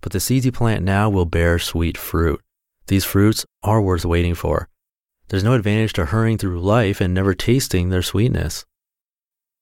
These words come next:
Number five, self-reliance. Self-reliance is the most important of all life skills because without it, you can't practice any other life skill consistently.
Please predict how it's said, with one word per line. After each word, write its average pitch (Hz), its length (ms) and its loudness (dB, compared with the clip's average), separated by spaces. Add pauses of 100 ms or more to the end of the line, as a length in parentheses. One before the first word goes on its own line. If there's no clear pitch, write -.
Number 101 220 0
five, 113 380 0 (320)
self-reliance. 92 1300 0 (800)
Self-reliance 127 640 2
is 107 100 0
the 104 60 2
most 110 360 2
important 104 500 0
of 90 180 -2
all 117 400 2
life 98 260 0
skills - 600 -2
because 85 320 -4
without 92 380 0
it, 123 160 0 (160)
you 87 140 -8
can't 127 260 -2
practice 117 380 -2
any 101 200 -2
other 113 140 0
life 101 220 0
skill - 320 0
consistently. 90 720 -4